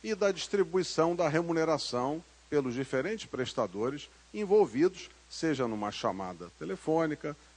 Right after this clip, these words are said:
seja num S M S. A internet só chegou onde chegou por causa de padrões. Então, a pergunta que eu faço aos profissionais de conteúdo é como que nós, que somos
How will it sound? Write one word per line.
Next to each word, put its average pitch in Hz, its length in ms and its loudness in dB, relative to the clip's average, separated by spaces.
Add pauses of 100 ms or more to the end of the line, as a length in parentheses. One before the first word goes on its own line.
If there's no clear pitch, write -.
seja 120 400 -2
num 117 320 -4 (520)
S 107 320 -2
M 120 140 2
S. 90 380 -6 (420)
A 107 100 -8
internet 110 600 -2
só 117 120 -2
chegou 143 360 0
onde 156 120 -2
chegou 170 380 -2
por - 240 -8
causa 135 340 2
de 127 220 -6 (340)
padrões. 90 480 2 (640)
Então, 294 120 0
a 285 60 4
pergunta 160 460 4
que 139 100 0
eu 123 100 2
faço 104 520 0 (380)
aos 123 480 0 (420)
profissionais 110 560 0
de 101 80 -6
conteúdo 127 760 2 (580)
é 180 120 -4 (100)
como 240 540 6 (300)
que 233 120 -4
nós, 175 640 4 (540)
que 147 140 -2
somos 117 720 0